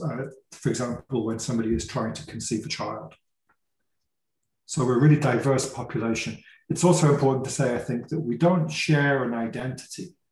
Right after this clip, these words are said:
Uh, we share a particular experience of stigmatization because our bodies are different. Um, so intersex people may have any of a range of different identities, um, th-, in the same way as the rest of the population.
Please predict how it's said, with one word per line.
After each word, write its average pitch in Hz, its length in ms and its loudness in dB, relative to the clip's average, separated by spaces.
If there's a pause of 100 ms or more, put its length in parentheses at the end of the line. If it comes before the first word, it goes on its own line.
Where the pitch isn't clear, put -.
(400)
Uh, 113 200 0
we 120 80 0
share 131 680 4
a 160 100 -6
particular 131 480 -2
experience 156 680 4
of - 80 -12
stigmatization 123 1000 -2
because 117 380 -4
our 113 140 -4
bodies 113 500 -4
are - 180 -12
different. - 460 -12 (680)
Um, 113 280 -6
so - 200 -8
intersex 120 500 -4
people 117 300 -6
may 113 180 -2
have 120 640 -6 (160)
any 123 260 2
of 117 140 -2
a 127 40 2
range 147 380 8
of 113 140 -2
different - 400 -6
identities, 117 880 -6 (540)
um, 117 420 0 (300)
th-, - 240 0
in 139 100 4
the 123 80 4
same 120 320 2
way 113 140 0
as 110 100 -6
the 110 100 -10
rest 107 220 -12
of - 80 -20
the - 80 -20
population. - 680 -16